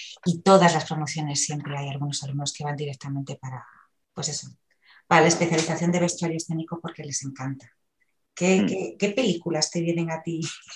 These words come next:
Speaker 1: que son
Speaker 2: A ver,
Speaker 1: favoritas?
Speaker 2: o sea, eh, a ver, yo nací en el año ochenta y tres, pero obviamente, pues, con, eh, la diferencia de edad que teníamos en mi casa entre hermanos y padres, pues, y primos,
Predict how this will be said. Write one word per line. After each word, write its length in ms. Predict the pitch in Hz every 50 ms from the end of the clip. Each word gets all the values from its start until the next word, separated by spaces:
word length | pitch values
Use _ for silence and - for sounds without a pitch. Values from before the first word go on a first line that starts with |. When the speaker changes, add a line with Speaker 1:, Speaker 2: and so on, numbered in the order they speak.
| - _ _ _ _ _ _ _ -
Speaker 1:
que 100 | - 82
son 160 | - 92 90
Speaker 2:
A 40 | 92
ver, 240 | 104 107 90 -
Speaker 1:
favoritas? 460 | - - 85 85 - - - - - -
Speaker 2:
o 260 | _ _ _ - -
sea, 320 | - 117 101 95 87 - - - 104 107
eh, 260 | 104 104 101 101 98
a 100 | 95 95
ver, 220 | 95 98 98 95 90
yo 100 | 98 98
nací 200 | 101 104 - -
en 80 | 110
el 40 | 107
año 160 | 107 107 110
ochenta 300 | 117 - - 123 117 -
y 100 | 98 87
tres, 300 | - - 113 113 113 - -
pero 580 | - 95 95 92 90 90 90 90 87 90 95
obviamente, 460 | 98 104 107 110 110 110 110 107 123 113
pues, 260 | 117 104 - - - -
con, 180 | - 104 98
eh, 600 | 95 95 92 92 98 98 98 104 104 98 101 101 98
la 80 | 98
diferencia 520 | 101 101 98 - - 95 95 98 - 117 113
de 80 | 110
edad 160 | 101 107 107 -
que 120 | - 113 101
teníamos 440 | - 101 101 104 107 107 98 -
en 100 | 107 101
mi 100 | 95 95
casa 180 | 92 104 107 117
entre 220 | 104 90 90 87
hermanos 460 | 85 82 - 95 104 113 110 92 82 -
y 60 | - -
padres, 380 | - 110 113 113 117 135 131 -
pues, 240 | - 90 87 _ _ -
y 140 | 98 92
primos, 460 | - - - 113 117 117 127 - -